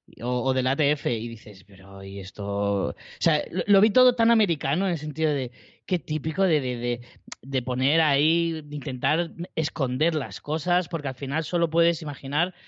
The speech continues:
que eso es para manipular la información y demás. Luego, cuando te has visto todo en el, la historia, ves que efectivamente todo <laughs> era muy necesario un papel como el de esa mujer en la realidad,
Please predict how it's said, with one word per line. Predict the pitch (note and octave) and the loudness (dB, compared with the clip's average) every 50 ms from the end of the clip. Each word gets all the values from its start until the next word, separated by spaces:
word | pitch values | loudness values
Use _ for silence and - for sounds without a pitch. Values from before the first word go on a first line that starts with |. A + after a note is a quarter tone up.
| - - - _ | -20 -20 -20 _
que | - - D#3+ | -2 0 0
eso | D3+ C3 E3+ D#3+ | 0 2 2 2
es | E3 E3+ D#3 | 2 2 0
para | - F3 D#3 D3 | 0 -2 -2 0
manipular | C#3 C3 B2 A#2+ A2+ B2 B2 A#2+ B2 B2 C#3 C#3+ | -2 -2 -2 -4 -6 -6 -6 -4 -2 0 0 0
la | D#3+ D#3+ | 0 -2
información | D3+ - D#3 C#3+ C3+ B2+ A#2+ - C#3 D3+ D#3 D#3+ D#3 | -2 -2 -2 -2 -2 -4 -4 -2 0 0 0 0 0
y | D#3 | 0
demás. | C#3 B2+ B2 C#3 D3+ C#3 A#2+ - _ _ _ _ - - | 0 0 2 2 0 0 -2 -6 _ _ _ _ -6 0
Luego, | C#3 C#3+ D#3 E3+ F3+ E3 D#3 C3 A2 - | 4 6 6 6 6 4 2 0 -2 -4
cuando | B2+ A#2+ B2 A#2+ A#2 A#2 | -6 -6 -6 -6 -8 -6
te | B2 C3 | -4 -4
has | C#3 D3 | -4 -4
visto | D#3+ D#3+ - - - D#3+ D3+ | -4 -6 -4 -2 -2 -2 0
todo | - D#3+ D#3 D#3 D#3 D#3 D#3+ | 2 2 2 4 4 4 4
en | D#3 D#3 | 4 4
el, | D#3 D3+ D3+ D3+ D3+ D3+ D3+ - | 2 2 2 0 0 0 -2 -2
la | - D#3 D3 C#3+ | 0 2 2 2
historia, | C3+ - - F3 F3 E3+ E3 E3 D#3+ F3+ G3+ - _ _ _ _ _ _ _ | 0 0 2 4 4 6 6 4 4 2 0 -4 _ _ _ _ _ _ _
ves | - B2 - | -10 -10 -8
que | - - | -6 -6
efectivamente | B2 - G#2+ G#2+ - B2 A#2+ A#2 A#2+ B2 C3+ C#3+ C#3+ | -6 -6 -8 -6 -4 -4 -4 -2 -2 0 2 2 2
todo | B2+ - B2 A#2+ B2 B2 B2+ B2+ B2+ B2 - - - - - | 2 2 0 2 2 2 2 2 0 -2 -4 -10 -20 -14 -12
<laughs> | - - A#3 - | -2 0 2 4
era | - E3+ E3 E3 | 4 4 4 6
muy | F3+ F#3+ G#3 G3+ | 6 6 6 6
necesario | F#3 D3 D3+ D3 B2+ E3+ E3+ E3 D#3 D3+ D3 C#3 | 4 2 0 -2 0 0 0 2 2 2 0 0
un | C3 E3+ E3 D3 | -2 -2 -2 0
papel | D#3+ C#3 C3 E3 D#3+ D#3 | -2 0 2 0 0 0
como | - D3 D3 D3 | 0 -2 -2 -2
el | C#3+ C#3+ | -2 -2
de | C#3 C#3 C3+ C3+ C3 - - - - | 0 0 0 0 -2 -6 -12 -6 -2
esa | F3 D#3 - E3 | -2 0 0 0
mujer | E3 D#3 - - E3+ E3+ E3 - - | 0 0 0 2 2 2 2 0 -2
en | D#3 D3 D3 | -4 -2 -2
la | D3 C#3+ | -2 0
realidad, | C#3 C#3+ C#3 C#3 C#3+ C#3 C#3 C#3+ D#3+ F3+ F#3 | 0 -2 -2 -2 0 0 2 2 2 0 -2